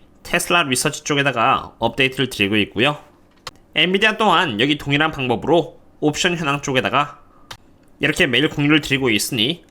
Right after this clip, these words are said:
함께 하시면서 조금이나마 안정적으로 확률에 따른 투자를 꾸준히 이어나가고 싶으시다면은 네이버 프리미엄 컨텐츠와 텔레그램 그리고 페이트리온 등을 통해서 서포트를 하고 있으니 고정 댓글을 참고 바랍니다.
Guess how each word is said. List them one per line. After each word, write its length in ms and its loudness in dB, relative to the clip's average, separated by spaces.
함께 340 -2
하시면서 640 0
조금이나마 540 2
안정적으로 640 2
확률에 400 0
따른 180 0
투자를 580 -2
꾸준히 320 0
이어나가고 340 2
싶으시다면은 640 -4
네이버 300 2
프리미엄 280 2
컨텐츠와 600 0
텔레그램 480 0
그리고 300 2
페이트리온 400 -2
등을 200 0
통해서 580 -2
서포트를 420 -4
하고 160 -2
있으니 400 -4
고정 260 0
댓글을 320 2
참고 340 -2
바랍니다. 600 -6